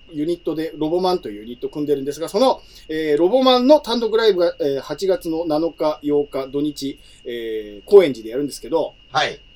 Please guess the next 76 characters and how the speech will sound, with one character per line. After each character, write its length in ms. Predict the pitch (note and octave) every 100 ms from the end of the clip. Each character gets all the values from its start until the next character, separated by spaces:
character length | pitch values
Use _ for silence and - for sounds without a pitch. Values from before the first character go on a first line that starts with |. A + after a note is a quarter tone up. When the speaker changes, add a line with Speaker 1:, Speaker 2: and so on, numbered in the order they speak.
| -
Speaker 1:
ち 80 | -
ょ 40 |
っ 20 | B2+
と 100 | -
緊 40 | A4
急 40 |
事 280 | - B4+ A4+
態 180 | F#4 G4
に 160 | B3 - - - C#3+
な 80 | D3+
っ 40 |
ち 60 | D3
ゃ 40 |
っ 20 | C3
た 80 |
か 100 | -
ら、 80 | -
Speaker 2:
は 360 | A2 A2 G#2+ D#3
い 40 |
よ。 160 | C3+ - - - -
Speaker 1:
ち 80 | E4+
ょ 40 |
っ 20 |
と 100 | -
ね、 320 | D3+ D3 G#2+ - - - -
ど 200 | D3+ C#4
う 40 |
な 80 | A#3
る 60 | C#3+
の 60 |
か 120 | A#2+
な 80 | A#2
っ 20 |
て 180 | B2+ -
い 40 | D#3
う 40 |
の 80 | E3+
は 60 |
あ 20 | F3
る 80 | A4+
け 80 |
ど、 160 | F#3+ G3
も 120 | A#3+ A4 A4+
う 40 | G#3+
い 100 | B3+
い 20 |
加 140 | D4
減 120 | C4+
や 140 | B3+ A3+
り、 100 | A#3
も 180 | A3 G3+
う、 40 | - - _ _ _ - - -
二 160 | G3+
回、 440 | - F4+ F4+ D#4+ F#4 - - - - -
今 220 | B3+ D4+
も 420 | B3 A#3+ G3+ -
う、 40 | - - - - - -
一 280 | A#3+ G#3+ D#4
年 260 | D#4+ D4+ C#4+
半 240 | C#4+ C#4+
前 240 | C#4+ C#4
に 80 | F3
一 80 | D#3
回 160 | - D#3+
や 100 | D#3
る 60 |
っ 20 | E3+
て 120 | C#3
な 140 | C3+
っ 80 | C#3+
て、 280 | - F3+ C#3
緊 120 | -
急 140 | F#3+ F#3
事 140 | F#3+
態 220 | D#3+ B2+
に 80 | G#2+